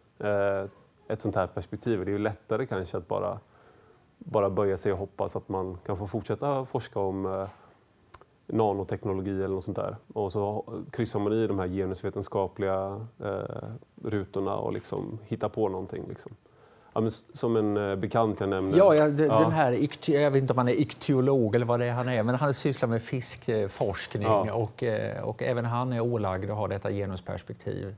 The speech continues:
Speaker 1: Ja, hans, hans avhandling handlade om vilda, eh, skillnader i beteende mellan vilda och, eh, odlade öringar. Vilket var förvånansvärt intressant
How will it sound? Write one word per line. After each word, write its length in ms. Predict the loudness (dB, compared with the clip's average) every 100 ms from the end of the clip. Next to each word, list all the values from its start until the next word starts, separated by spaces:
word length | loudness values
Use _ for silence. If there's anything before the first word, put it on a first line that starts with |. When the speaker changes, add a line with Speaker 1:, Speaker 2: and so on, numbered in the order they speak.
| -6
Speaker 1:
Ja, 80 | -2
hans, 360 | 0 -2 -6 -2
hans 240 | 0 2
avhandling 520 | 2 2 2 0 0
handlade 320 | 0 0 0 0
om 140 | -2
vilda, 640 | -4 -4 -4 0 0 0 -4 _ -4
eh, 240 | -2 -2 -4
skillnader 460 | -2 0 2 0 0
i 80 |
beteende 400 | -2 -2 -2 0
mellan 320 | -2 -2 -2 -2
vilda 540 | -2 -2 -2 0 0
och, 340 | -2 -4 -4 -6 _ -4
eh, 80 | -2
odlade 460 | 0 -2 -2 -2 -2
öringar. 640 | 0 0 0 0 0 -2 -6 -18 -20 -20 -20 _
Vilket 260 | -2 0
var 100 | 0 0
förvånansvärt 520 | 0 0 0 -2 -4
intressant 480 | -4 -2 0 0